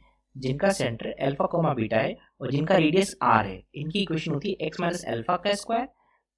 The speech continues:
plus y minus beta का square equal to r square। अच्छे से इन बातों को आप याद कर लीजिए, Memorization बहुत जरूरी है। मैंने पहले ही आपको बता दिया कोऑर्डिनेट ज्योमेट्री में x minus alpha का square प्लस y माइनस beta का square is equal to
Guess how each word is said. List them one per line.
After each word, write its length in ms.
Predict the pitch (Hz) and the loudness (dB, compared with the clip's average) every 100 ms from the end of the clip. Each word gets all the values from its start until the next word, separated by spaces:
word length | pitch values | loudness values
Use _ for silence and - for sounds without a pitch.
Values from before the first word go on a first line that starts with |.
| _ _ | _ _
plus 480 | 160 185 - - - 139 | 10 12 12 6 -6 -6
y 280 | 117 131 147 | 8 10 10
minus 320 | 160 147 135 - | 8 4 2 0
beta 300 | 120 127 185 | -2 2 2
का 180 | 208 214 | 4 2
square 400 | - - 240 196 - _ _ _ _ _ | 2 4 6 4 -2 _ _ _ _ _
equal 380 | 170 165 180 180 | -4 0 4 4
to 140 | 262 - - | 2 -4 -4
r 140 | 190 | -4
square। 300 | 202 - - | -6 -10 -8
अच्छे 300 | - 143 208 | -4 0 0
से 120 | 208 208 | 2 2
इन 140 | 185 | 2
बातों 280 | 147 139 165 | 0 -2 2
को 60 | 208 | 2
आप 100 | 214 | 2
याद 240 | 123 104 - | 2 0 -2
कर 100 | 95 | -8
लीजिए, 300 | 92 90 101 | -8 -6 -4
Memorization 640 | 127 143 147 151 160 208 | 0 2 2 2 -2 -2
बहुत 200 | 156 156 | 0 0
जरूरी 280 | 156 151 175 | 0 -2 -2
है। 80 | 214 | 0
मैंने 180 | 165 156 | -2 -2
पहले 200 | 143 143 | -2 0
ही 60 | 160 | -2
आपको 200 | 143 139 | -2 -2
बता 200 | 135 131 | 0 -2
दिया 120 | 147 | 0
कोऑर्डिनेट 300 | 143 131 120 | -2 -2 -2
ज्योमेट्री 360 | 120 104 - 101 | -6 -8 -8 -12
में 600 | - - - - - 156 | -14 -20 -20 -4 2 4
x 80 | 170 | 4
minus 180 | 165 147 | 2 2
alpha 220 | 127 165 | 2 4
का 120 | 196 | 4
square 220 | 190 220 | 4 2
प्लस 140 | 175 139 | 2 2
y 40 | |
माइनस 240 | 139 151 143 | 2 2 0
beta 220 | 135 165 | 2 4
का 120 | 190 | 2
square 220 | - 180 | 0 -2
is 60 | 147 | -2
equal 180 | 151 | -2
to 80 | 170 | -2